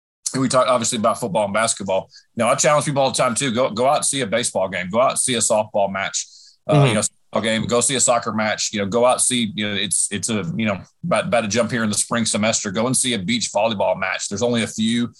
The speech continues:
Speaker 1: um, but, uh, you know, go see Beth Van Fleet's crew. If you've never, ever seen beach volleyball, uh, that's a fantastic, uh, you know,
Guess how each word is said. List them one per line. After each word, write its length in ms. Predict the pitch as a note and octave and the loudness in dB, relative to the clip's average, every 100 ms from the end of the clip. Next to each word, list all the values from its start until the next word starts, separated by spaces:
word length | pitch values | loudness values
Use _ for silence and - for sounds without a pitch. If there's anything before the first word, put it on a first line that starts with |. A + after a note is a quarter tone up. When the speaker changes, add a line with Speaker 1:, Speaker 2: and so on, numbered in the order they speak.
| - - _ | -20 -20 _
Speaker 1:
um, 440 | G2 G2+ G2 F#2+ F2 | -2 0 0 -2 -4
but, 360 | E2+ F#2 E2+ | 0 0 0
uh, 180 | G#2 F2+ | 2 2
you 80 | E2+ | 0
know, 100 | F#2 | -4
go 180 | F2 A#2 | -2 0
see 220 | B2 C3+ | 0 0
Beth 300 | G#2+ B2+ A2+ | 0 0 0
Van 180 | A#2+ A#2+ | -2 -2
Fleet's 460 | A2 A#2 G#2+ - - | -2 -4 -2 -4 -4
crew. 420 | - B2 A#2+ A#2 A2+ | -4 -2 0 0 -4
If 280 | - - - | -12 -20 -8
you've 180 | G#2 G2+ | -4 0
never, 360 | A#2 C#3 C3+ | 2 2 4
ever 180 | B2+ B2 | 2 2
seen 240 | - C3 | 0 0
beach 260 | G#2 B2+ A#2 | 0 0 0
volleyball, 720 | A2 A#2 A2+ A2 A2+ A#2+ A2 - | 2 2 2 2 4 4 0 -6
uh, 300 | F2+ F2+ F2+ | -4 -2 -2
that's 180 | G#2+ A2 | -2 -4
a 60 | |
fantastic, 800 | F#2+ A2 F#2 - G#2+ - A#2+ A2+ - - _ - | -4 -4 -2 -2 0 0 -2 -6 -12 -20 _ -6
uh, 340 | F2+ F2+ F2 - | -2 2 0 -2
you 120 | G2 | -6
know, 220 | F2+ E2 | -4 -4